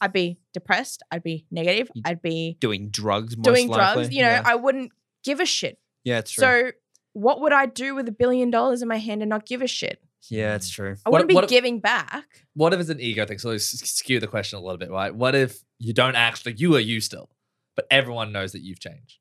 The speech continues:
Speaker 3: As in, like, you know that you still believe the things that you
Speaker 1: Then
Speaker 3: wanna
Speaker 1: what's the
Speaker 3: believe, but
Speaker 1: point?
Speaker 3: everyone else, no matter what the interaction is,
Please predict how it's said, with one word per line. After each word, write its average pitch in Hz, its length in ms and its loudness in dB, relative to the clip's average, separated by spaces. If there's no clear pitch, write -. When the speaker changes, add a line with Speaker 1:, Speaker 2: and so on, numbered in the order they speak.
Speaker 3:
As 110 160 -2
in, 92 220 -12
like, 120 180 -2
you 196 200 6
know 147 200 6
that 131 100 0
you 123 140 0
still - 160 -6
believe 107 220 -6
the 101 60 -12
things 110 220 -12
that 110 80 -6
you 107 80 -6
Speaker 1:
Then 226 80 0
Speaker 3:
wanna - 80 0
Speaker 1:
what's - 100 -4
the 104 60 -6
Speaker 3:
believe, 104 220 0
but 240 160 0
Speaker 1:
point? 175 160 -4
Speaker 3:
everyone 117 380 -2
else, 107 360 -6
no 113 60 -8
matter 113 140 0
what 113 260 -6
the 117 100 -4
interaction 117 480 -4
is, 202 240 -4